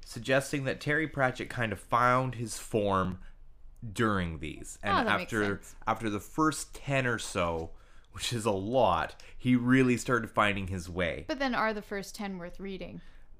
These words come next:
Speaker 1: This is the thing. Uh, a lot of people compare Small Gods to another book he wrote earlier in the series called Pyramids. Um, and some people, most people say this is a better version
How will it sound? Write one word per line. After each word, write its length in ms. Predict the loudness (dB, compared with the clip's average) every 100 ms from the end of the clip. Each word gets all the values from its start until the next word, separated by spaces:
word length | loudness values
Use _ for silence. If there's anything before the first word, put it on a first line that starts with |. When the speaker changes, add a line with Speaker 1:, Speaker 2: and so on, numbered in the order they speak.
| -14 -10
Speaker 1:
This 300 | -6 -4 -4
is 120 | -6
the 100 | -8
thing. 420 | -8 -6 -6 -8 -14 -18 -16 0
Uh, 200 | 4 6
a 60 | 6
lot 240 | 6 4
of 60 | 4
people 300 | 0 -2 -6
compare 420 | -4 -2 2 2
Small 380 | 0 0 2 2
Gods 580 | 2 4 4 2 -4 -14 -18 -20 -12
to 680 | -6 0 2 2 2 0 -2 -6 -14 -6
another 400 | 2 4 6 4
book 300 | 4 2 2
he 140 | -4
wrote 320 | 2 2 4
earlier 380 | 2 2 2 2
in 80 | 0
the 60 | -2
series 440 | -2 -2 -2 -4
called 260 | -6 -8 0
Pyramids. 760 | 4 4 4 0 -6 -10 -10 -12 -18 -20 -20 -2
Um, 440 | 4 6 8 6 0
and 160 | -4
some 200 | 2 2
people, 640 | 2 -2 2 2 4 2 4
most 220 | 2 2
people 300 | -2 -2 -2
say 240 | 0 0
this 220 | 2 0 -2
is 100 | -4
a 40 |
better 380 | 2 4 6 4
version 580 | 4 4 4 2 -2